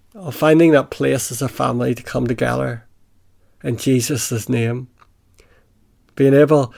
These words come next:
to recognize, uh, that it's good to take that time aside to worship before big decisions are made. So Jacob's fear,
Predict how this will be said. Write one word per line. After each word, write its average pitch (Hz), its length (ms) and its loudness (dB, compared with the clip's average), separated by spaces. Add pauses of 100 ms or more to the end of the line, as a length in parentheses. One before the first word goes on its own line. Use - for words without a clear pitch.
(160)
to 143 140 2
recognize, 135 1080 0 (500)
uh, 120 280 -4
that 123 300 -4
it's 139 200 -8
good 143 300 2
to 139 80 -8
take 151 340 0
that 139 220 -6
time 139 240 -2
aside 123 540 -4 (420)
to 143 180 0
worship 135 500 0
before 147 520 -4
big 120 220 -8
decisions 131 720 -6 (260)
are 120 140 -4
made. 113 460 -4 (1700)
So 160 260 4 (180)
Jacob's 160 500 6
fear, 151 640 6